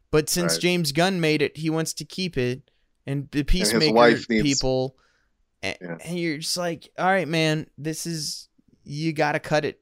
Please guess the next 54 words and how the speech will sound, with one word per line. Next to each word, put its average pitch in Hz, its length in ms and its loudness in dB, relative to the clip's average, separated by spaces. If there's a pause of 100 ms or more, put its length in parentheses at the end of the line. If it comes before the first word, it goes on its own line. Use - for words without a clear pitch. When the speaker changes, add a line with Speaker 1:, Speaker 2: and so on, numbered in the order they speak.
(100)
Speaker 1:
You 147 140 -4
gotta 151 200 2
cut 147 240 0
it 139 60 -2
all. 123 320 0
Speaker 2:
Yep. 190 180 -4
Speaker 1:
You 139 140 -6
gotta 139 220 2
cut 139 180 0
it 127 80 2
all." 110 140 2
Speaker 2:
You, 113 140 4
you, 120 200 4 (580)
you 107 80 -2
gotta 123 240 8
do 139 120 4
the 131 80 8
hard 135 260 6
reboot. 123 420 4
And 92 80 0
it's 104 180 2
like, 113 200 4
I - 120 -4
mean, 123 140 8
that's 143 220 8
what 160 100 6
they 151 100 6
should 143 220 6
have 151 80 2
done 131 240 6
after 131 280 2
freaking 131 380 0
Man 127 200 4
of 131 60 2
Steel, 165 300 8
Speaker 1:
Yep. 113 80 8
Speaker 2:
honestly. 104 440 2
That, 110 140 0 (200)
Speaker 1:
Yep. 147 260 -2 (240)
Speaker 2:
uh, 127 40 6 (340)
if 135 180 4
not 160 180 6
Man 147 120 6
of 143 60 2
Steel, 165 140 6
Speaker 1:
Well, 170 120 8
okay, - 40 4
Speaker 2:
certainly 131 320 4
Speaker 1:
Batman 120 320 2
Speaker 2:
after 110 120 4
Speaker 1:
versus 107 100 0
Speaker 2:
B 113 40 4
V 127 60 6
S. 107 60 6